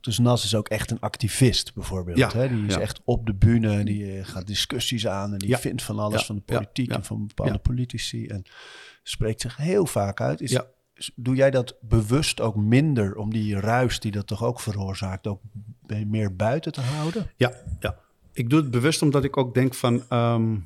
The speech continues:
Speaker 2: ik heb een mening, ehm, en, ehm,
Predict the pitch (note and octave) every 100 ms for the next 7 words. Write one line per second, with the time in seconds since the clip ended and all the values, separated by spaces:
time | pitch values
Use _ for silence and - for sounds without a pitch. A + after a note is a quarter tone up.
0 | _ _ _ A#2+ D#3+ - A#2 G#2+ A#2 C3
1 | D3 D#3+ D#3 _ _ - - A#2+ A#2+ A#2+
2 | A#2 A2+ A2 G2+ - _ _ _ _ _
3 | G#2+ G#2+ G#2 G#2+ G#2 G#2 G2+ G2+